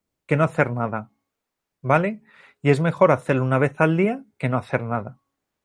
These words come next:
Y es mejor hacerlo una vez a la semana que no hacer nada. Pero, si hablamos de lo ideal, mañana y tarde, veinte minutos por la mañana, veinte minutos por la tarde,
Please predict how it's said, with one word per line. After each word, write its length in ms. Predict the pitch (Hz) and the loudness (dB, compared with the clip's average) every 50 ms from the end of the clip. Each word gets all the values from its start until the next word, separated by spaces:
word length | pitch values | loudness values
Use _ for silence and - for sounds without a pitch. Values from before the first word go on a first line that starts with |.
| _ _ _ | _ _ _
Y 140 | 131 123 139 | 0 2 2
es 100 | 131 139 | 4 4
mejor 280 | 151 156 156 - 175 | 2 0 2 4 4
hacerlo 360 | 170 156 - - 185 175 151 127 | 4 4 4 2 2 2 2 0
una 120 | 120 123 | 0 0
vez 200 | 123 135 131 - | 0 0 0 0
a 20 | |
la 100 | 151 156 | 0 0
semana 440 | 143 - - 165 175 196 208 226 220 - | -2 -2 -2 -2 0 0 0 -2 -2 -2
que 80 | 147 | -2
no 100 | 127 135 | 0 2
hacer 300 | 143 139 - - 143 - | 0 0 0 0 -2 0
nada. 400 | 123 123 120 113 104 104 101 - _ _ _ _ _ _ _ _ _ _ _ _ _ _ _ _ _ _ _ _ - | 0 -2 -2 -2 -4 -6 -8 -10 _ _ _ _ _ _ _ _ _ _ _ _ _ _ _ _ _ _ _ _ 4
Pero, 420 | 165 175 185 208 233 262 277 - _ _ _ _ _ _ _ _ _ _ _ _ _ | 6 6 6 4 2 0 -4 -8 _ _ _ _ _ _ _ _ _ _ _ _ _
si 380 | - - - 143 127 127 - - | -20 -6 -2 0 0 0 0 0
hablamos 480 | 135 135 120 131 151 165 160 139 110 | 2 4 6 6 4 4 4 0 -2
de 80 | 113 120 | -2 -2
lo 100 | 117 123 | 0 0
ideal, 520 | 131 131 156 170 185 208 233 254 269 269 _ _ _ _ _ _ _ _ _ _ _ _ _ _ _ _ _ _ _ _ _ _ _ _ _ _ _ | 2 4 4 6 6 4 2 0 -4 -10 _ _ _ _ _ _ _ _ _ _ _ _ _ _ _ _ _ _ _ _ _ _ _ _ _ _ _
mañana 580 | 127 127 127 127 135 147 151 135 117 110 - - _ _ _ | -4 -2 0 2 4 4 4 4 2 -2 -4 -12 _ _ _
y 120 | _ 131 123 | _ -6 0
tarde, 500 | - 160 175 185 185 196 202 196 - - | 4 4 4 4 2 0 -4 -4 -6 -8
veinte 380 | - 127 147 156 160 156 170 156 | -2 0 2 2 2 0 -2 -2
minutos 400 | 151 135 123 120 117 127 113 - | -2 -2 -4 -4 -6 -8 -10 -6
por 140 | _ 123 120 | _ -6 -6
la 100 | 143 135 | -4 -4
mañana, 480 | 131 131 143 175 190 202 208 196 - - | -4 -2 -2 -2 -2 -2 -4 -6 -6 -8
veinte 380 | 147 120 151 180 190 180 190 175 | -2 -2 0 0 0 -2 -4 -2
minutos 400 | 175 170 165 156 - 160 147 - | -2 -2 -2 -2 -4 -6 -10 -4
por 180 | _ - 139 | _ -2 2
la 140 | 135 131 - | 2 2 2
tarde, 400 | - 120 110 113 110 110 110 - | 0 -4 -6 -6 -10 -12 -14 -16